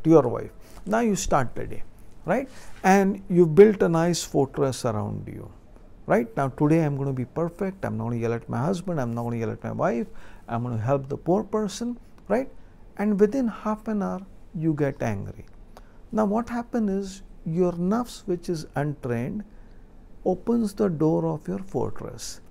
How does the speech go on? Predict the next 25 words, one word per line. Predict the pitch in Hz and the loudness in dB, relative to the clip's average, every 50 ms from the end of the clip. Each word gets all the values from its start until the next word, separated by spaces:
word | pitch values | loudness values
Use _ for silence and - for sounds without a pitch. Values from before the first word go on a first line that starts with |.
| - - - - - - | -20 -20 -20 -20 -8 -2
In | - 214 220 226 214 | 0 0 0 0 -2
comes | - - 175 165 165 170 165 - | -4 -4 -4 -2 -2 -4 -6 -6
the | - 214 | -6 -4
darkness. | 202 175 113 98 - - - - - - - - - - - - - - - - | 0 0 0 0 -2 -4 -6 -8 -10 -10 -12 -14 -14 -14 -14 -12 -12 -10 0 4
Between | 160 175 170 - 220 220 226 220 214 | 4 4 6 4 2 2 2 2 2
these | 196 208 196 180 - - | 2 2 0 -2 -4 -2
two, | - 247 302 339 349 - - - - - - - - - | 0 0 0 0 -2 -6 -14 -20 -20 -20 -18 -18 -14 -12
they | - 170 147 165 | -6 -2 0 0
pull | 165 165 - 147 127 120 120 | 0 0 0 0 0 2 0
you | 117 117 117 | 0 -2 -2
down. | 117 107 104 104 107 107 101 - 123 - - - - - - - - - - - - - - - | -4 -4 -6 -6 -6 -8 -12 -14 -14 -18 -20 -20 -20 -20 -20 -20 -20 -20 -20 -20 -20 -20 -20 -18
So | - - - 202 196 | -8 -2 0 2 2
nafs | 185 185 202 233 277 277 - | 4 4 2 2 0 -2 -6
simply | - - - 214 208 208 196 - 220 226 220 - - - | -8 -4 -2 -2 -2 -2 -4 -6 -4 -4 -6 -6 -6 -6
is | 202 160 143 135 143 135 | -6 -6 -4 -2 0 2
that | 143 170 196 214 - - - - - - - | 2 2 0 -4 -6 -10 -12 -12 -12 -10 -4
which | - 160 190 196 196 - - - - | 2 4 4 4 2 -2 -10 -6 0
pulls | 151 147 151 170 160 147 151 | 4 6 6 6 4 2 0
you | 190 196 175 | 0 0 2
down | 135 120 117 110 117 143 185 208 196 - - - - - - - - - | 2 0 0 0 0 -2 -4 -6 -8 -10 -12 -12 -12 -12 -12 -14 -12 -8
and | - 170 180 175 | -4 -4 -4 -4
stops | 165 - - - - - 185 185 196 208 202 - - - - 233 | -6 -8 -10 -10 -6 -4 -2 -2 -2 -4 -6 -10 -16 -10 -6 -4
you | 220 220 220 214 | -4 -2 -4 -4
from | - - - 214 208 208 196 | -6 -4 -2 -2 0 -2 -2
soaring | 190 - - - 139 135 135 131 139 165 196 233 | -4 -6 -4 -2 0 2 2 2 0 0 -2 -4